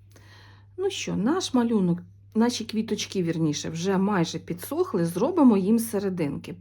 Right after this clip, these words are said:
Помиємо тоненький пензлик, обов'язково підсушимо,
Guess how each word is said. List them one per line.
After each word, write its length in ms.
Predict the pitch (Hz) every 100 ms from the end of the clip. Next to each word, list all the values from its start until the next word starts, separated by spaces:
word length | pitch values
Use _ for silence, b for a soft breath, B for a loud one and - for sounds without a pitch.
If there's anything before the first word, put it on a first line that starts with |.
| -
Помиємо 640 | 440 415 285 220 170 165 -
тоненький 500 | 226 190 170 165 175
пензлик, 640 | 175 151 151 170 311 B B B B
обов'язково 760 | 294 247 247 233 226 - 233 202
підсушимо, 800 | 175 175 - - 165 170 - 294